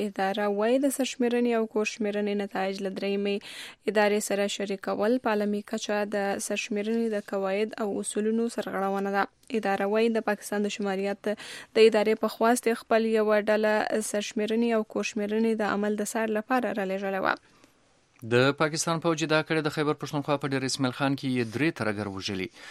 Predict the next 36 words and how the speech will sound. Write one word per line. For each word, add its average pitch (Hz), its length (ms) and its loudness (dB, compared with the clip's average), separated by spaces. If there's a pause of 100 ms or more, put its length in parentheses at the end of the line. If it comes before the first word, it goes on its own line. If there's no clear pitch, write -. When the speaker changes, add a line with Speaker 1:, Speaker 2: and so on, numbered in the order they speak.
(300)
Speaker 2:
د 131 100 4
پوځ 160 280 2
بیان 156 280 2
د 151 40 -6
ادارې 147 460 0
آی 147 140 0
اس - 180 -4
پی 127 120 0
آر 135 100 4
په 135 140 -4
یو 123 100 2
بیان 123 260 2
کې 131 100 -8
د 120 60 -4
یکشنبې 127 480 0
په 123 120 -6
ورځ 113 160 -2
ویلي، 117 260 0
د 165 60 0
کلاچي 120 420 -2
تحصیل 143 440 0
په 156 200 0
مډي 117 380 0
سیمه 180 280 0
کې - 120 -6
د 151 80 -2
استخباراتي 120 580 -2
معلوماتو 131 420 0
په 120 100 -4
اساس 117 340 -2
د 117 40 0
لټون 110 320 -2
عملیات 117 420 0
روان 113 260 0
و 180 80 0
چې 214 220 2